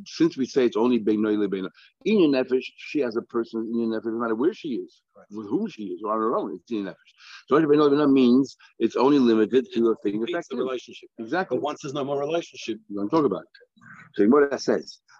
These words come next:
Speaker 1: are you telling me, "Dvorish ain't been in nefesh, Yom Gad V'chayla," that you tell me if it's not in nefesh, as soon as the water is chal? But now, didn't we learn Rabbi Yochanan ben Nuri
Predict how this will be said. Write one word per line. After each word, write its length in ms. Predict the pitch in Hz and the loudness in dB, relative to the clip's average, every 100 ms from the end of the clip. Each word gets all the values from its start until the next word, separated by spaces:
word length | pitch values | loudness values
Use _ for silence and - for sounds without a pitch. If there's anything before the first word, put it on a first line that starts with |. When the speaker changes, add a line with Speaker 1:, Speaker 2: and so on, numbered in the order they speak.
| - | -10
Speaker 1:
are 80 | 190 | -2
you 140 | 294 | 0
telling 300 | - 151 135 | 4 4 6
me, 120 | 117 | 4
"Dvorish 360 | 98 135 151 131 | 4 2 2 2
ain't 100 | 143 | 2
been 160 | 127 127 | 4 2
in 160 | 123 | 2
nefesh, 220 | 123 104 | 0 -2
Yom 140 | 98 104 | -4 -2
Gad 180 | 143 127 | -2 -4
V'chayla," 480 | 110 - 135 123 104 | -6 -6 -4 -2 -2
that 120 | 101 | -6
you 100 | 104 | -8
tell 120 | 131 | -6
me 80 | 123 | -6
if 80 | 101 | -6
it's 100 | 101 | -8
not 140 | 120 | -6
in 200 | 123 117 | -4 -4
nefesh, 220 | 117 120 107 | -4 -6 -8
as 280 | - - - | -12 -16 -8
soon 160 | 127 | -4
as 40 | 113 | 0
the 80 | |
water 380 | 113 117 - 107 | 0 0 0 -2
is 80 | 92 - | -2 -6
chal? 300 | 120 165 107 _ _ - | -6 -6 -6 _ _ -10
But 180 | 104 127 127 | -4 -4 -2
now, 300 | 131 165 147 | -2 0 -2
didn't 260 | 143 175 | -4 -4
we 80 | 143 | -4
learn 240 | 135 151 135 | -2 -2 -2
Rabbi 120 | 127 | -2
Yochanan 320 | 139 143 135 | -2 -2 -6
ben 100 | 127 | -6
Nuri 200 | 127 139 | -4 -4